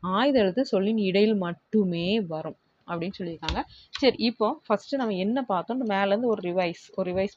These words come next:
பண்ணிடலாம். ஒரு கிளான்ஸ் அப்படி பார்த்துட்டோம்னா உங்களுக்கு இது எப்படி படிக்கலாம்னு ஒரு ஐடியா வந்துரும். இவ்வளோ நேரம் உங்களுக்கு நான் சொல்லி கொடுத்துருக்கேன், டீச் பண்ணியிருக்கேன். இதை வந்து நீங்க இனிமே இப்போ எப்படி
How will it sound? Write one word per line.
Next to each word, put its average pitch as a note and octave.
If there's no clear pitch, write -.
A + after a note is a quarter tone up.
பண்ணிடலாம். F3+
ஒரு G3+
கிளான்ஸ் E3+
அப்படி F3
பார்த்துட்டோம்னா F3+
உங்களுக்கு A3+
இது G3+
எப்படி A3+
படிக்கலாம்னு A3
ஒரு F3+
ஐடியா F3
வந்துரும். E3+
இவ்வளோ G3+
நேரம் B3+
உங்களுக்கு G3
நான் F#3+
சொல்லி A3+
கொடுத்துருக்கேன், G#3
டீச் B3+
பண்ணியிருக்கேன். G3
இதை A3+
வந்து B3
நீங்க C4+
இனிமே B3+
இப்போ B3
எப்படி A3